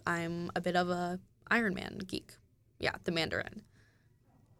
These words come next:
Okay, a random character. Captain Marvel, Pepper Potts, Black Panther, Nick Fury, Nebula, or Happy Hogan.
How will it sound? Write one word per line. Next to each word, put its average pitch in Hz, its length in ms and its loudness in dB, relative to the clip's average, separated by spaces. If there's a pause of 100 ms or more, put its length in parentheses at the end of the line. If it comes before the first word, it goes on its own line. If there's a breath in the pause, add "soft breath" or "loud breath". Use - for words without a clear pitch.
(1040)
Okay, 202 320 4
a 196 40 8
random 196 500 8
character. 170 680 4
Captain 226 400 6
Marvel, 220 400 6
Pepper 196 320 4
Potts, 175 640 2 (760)
Black 185 280 8
Panther, 175 480 2
Nick 165 240 4
Fury, 170 720 2 (340)
Nebula, 185 640 8
or 175 100 2
Happy 170 280 2
Hogan. 170 720 -2